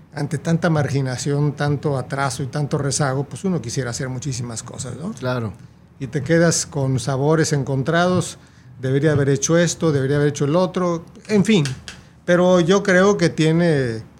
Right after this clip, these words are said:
Speaker 1: eh, elementos muy positivos el haber aprendido. Es una oportunidad que nunca en mi vida, pues, obviamente la tuviera. Yo no hubiera conocido bien mi estado.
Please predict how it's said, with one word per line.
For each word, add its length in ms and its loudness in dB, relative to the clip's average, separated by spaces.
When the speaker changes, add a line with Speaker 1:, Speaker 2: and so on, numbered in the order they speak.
Speaker 1:
eh, 280 -4
elementos 420 0
muy 140 2
positivos 760 -2
el 120 -4
haber 180 -2
aprendido. 800 -2
Es 160 -10
una 120 0
oportunidad 680 -4
que 140 -6
nunca 280 -2
en 60 -2
mi 120 -4
vida, 260 -2
pues, 180 -12
obviamente 520 -4
la 140 -8
tuviera. 480 -2
Yo 160 -2
no 100 0
hubiera 240 0
conocido 480 -4
bien 200 -2
mi 60 -2
estado. 540 0